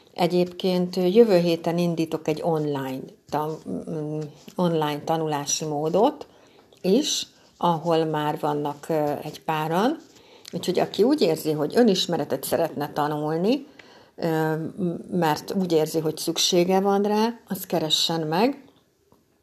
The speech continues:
vagy csak kere-, egyszerűbben egyszerűbb életet és boldogabb életet szeretne élni, ezt egyébként a kétezer-huszonegyes év energiája is, energiája is nagyon támogatja a tanulást.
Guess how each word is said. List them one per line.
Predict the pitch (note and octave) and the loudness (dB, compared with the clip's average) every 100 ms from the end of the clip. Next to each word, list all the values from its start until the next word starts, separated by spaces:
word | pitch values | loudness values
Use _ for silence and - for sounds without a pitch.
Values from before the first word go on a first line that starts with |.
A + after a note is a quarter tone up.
| _ _ - | _ _ -8
vagy | F3+ F#3+ | 0 4
csak | F#3+ G3+ | 4 4
kere-, | G3+ G3+ - | 6 4 4
egyszerűbben | G3+ G3 F#3 F3+ F3+ F3 | 2 4 2 4 2 2
egyszerűbb | F#3 F3+ - D#3+ D#3+ D#3+ - - - | 2 0 2 2 2 0 -6 -20 -6
életet | E3+ D3+ D3+ D3 D#3 D#3 | 0 2 0 0 -2 -2
és | - E3 | -4 -4
boldogabb | F3+ F3 D#3+ D#3+ D#3+ E3 | 6 6 6 4 2 2
életet | E3 D#3+ E3+ E3+ | 0 0 -2 -6
szeretne | - F3 F3 F3 F3+ F3+ | -2 2 2 0 0 2
élni, | F3+ F#3+ G#3+ C4 - - - _ | 2 4 4 2 -4 -20 -20 _
ezt | - E3+ - | -2 0 2
egyébként | F#3+ F3+ F3+ F3+ F3+ | 2 2 2 0 2
a | E3+ | 0
kétezer-huszonegyes | - B3 A#3+ D#3+ D#3 E3 F#3 F#3+ C#3 C3 D3 E3 D3+ - | 6 4 6 2 2 0 0 -2 -2 -2 -2 0 0 0
év | E3 D3 D3 | 0 0 0
energiája | E3 D3+ D3+ D#3 D3+ D3+ D3+ D3+ | -2 0 -2 -2 -2 0 -2 -2
is, | D3+ D3+ - | -2 -4 -2
energiája | - F3+ D#3+ D#3+ D#3+ D#3+ D#3 D3+ | 0 2 2 2 2 2 2 -2
is | D3 - | -2 -2
nagyon | E3+ D#3+ C#3 C#3 | -2 -2 -4 -4
támogatja | D3+ D3+ D#3+ E3+ F3 D#3+ | -4 -2 0 0 2 -2
a | D3+ | -2
tanulást. | - C#3 C#3 C3 - - - | -4 -6 -6 -8 -4 -2 -2